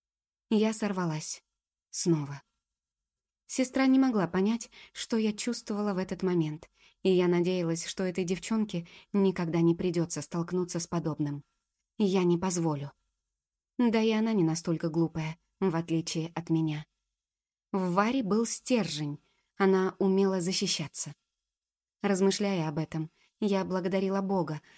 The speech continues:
за то, что этой колючке достался такой сильный характер. Пожалуйста, пусть она будет счастлива и любима. Пусть сестра всегда будет в безопасности.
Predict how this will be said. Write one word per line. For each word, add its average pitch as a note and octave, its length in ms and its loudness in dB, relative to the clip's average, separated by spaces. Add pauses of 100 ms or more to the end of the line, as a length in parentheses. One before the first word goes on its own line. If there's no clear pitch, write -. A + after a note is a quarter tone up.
(140)
за F#3 200 2
то, F3+ 160 -4
что F3 160 -4
этой E3+ 240 -2
колючке F#3+ 500 -4
достался E3+ 540 -4
такой E3+ 240 -4
сильный F3 360 0
характер. D#3+ 560 -8 (800)
Пожалуйста, F#3 640 -2 (400)
пусть B3 360 -2
она F#3+ 240 2
будет F#3+ 260 -2
счастлива G#3 500 -4
и F3+ 220 -2
любима. D#3+ 480 -2 (720)
Пусть F#3 300 -4
сестра F#3+ 460 -2
всегда F3+ 440 -2
будет D3 300 -8
в D3 80 -10
безопасности. E3 920 -4